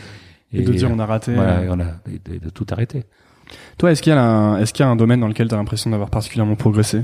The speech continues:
Speaker 2: depuis, euh, toutes ces années à faire ce métier ?
Speaker 1: J'ai sûrement progressé dans, dans, dans la capacité à formaliser des intuitions, donc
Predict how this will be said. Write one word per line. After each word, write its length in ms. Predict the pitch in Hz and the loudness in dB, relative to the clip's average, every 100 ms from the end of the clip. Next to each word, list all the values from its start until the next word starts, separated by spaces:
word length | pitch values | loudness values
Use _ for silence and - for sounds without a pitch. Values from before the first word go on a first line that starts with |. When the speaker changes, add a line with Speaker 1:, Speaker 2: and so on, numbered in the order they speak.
| - | -6
Speaker 2:
depuis, 300 | 101 - 107 | -10 -8 -8
euh, 160 | 95 | -8
toutes 200 | 92 - | -10 -10
ces 180 | - 104 | -4 -2
années 160 | 101 107 | 0 0
à 60 | |
faire 140 | 101 107 | -2 -2
ce 100 | 104 | -2
métier ? 280 | 98 95 104 - _ _ _ _ - - _ _ _ _ _ _ _ _ _ _ _ _ _ _ _ _ _ _ _ _ _ _ _ - - - _ _ _ _ _ _ _ _ _ _ _ _ - | 0 -2 -6 -8 _ _ _ _ -20 -20 _ _ _ _ _ _ _ _ _ _ _ _ _ _ _ _ _ _ _ _ _ _ _ -20 -20 -20 _ _ _ _ _ _ _ _ _ _ _ _ -2
Speaker 1:
J'ai 180 | 123 123 | 2 2
sûrement 420 | - - 143 156 | 0 -2 0 0
progressé 800 | 156 135 117 117 - 135 147 156 | 0 0 2 0 0 0 2 0
dans, 440 | 120 104 101 101 | -2 -4 -4 -6
dans, 500 | 101 98 98 95 92 | -6 -8 -8 -8 -8
dans 240 | 92 92 90 | -8 -6 -4
la 120 | 90 | -4
capacité 920 | 95 113 110 92 107 - 113 110 104 | -4 -2 -2 -2 -6 -2 0 2 0
à 420 | 92 90 90 87 _ _ _ _ _ _ _ _ _ _ _ - | -2 -4 -6 -10 _ _ _ _ _ _ _ _ _ _ _ -20
formaliser 680 | - - 104 110 107 104 107 | -6 -2 2 2 2 0 0
des 160 | 104 | 0
intuitions, 640 | 101 98 110 - 131 160 160 _ _ _ _ _ _ _ _ _ _ _ 117 | -2 -6 -10 -6 -6 -6 -12 _ _ _ _ _ _ _ _ _ _ _ -4
donc 460 | 117 120 127 - | 0 2 0 -6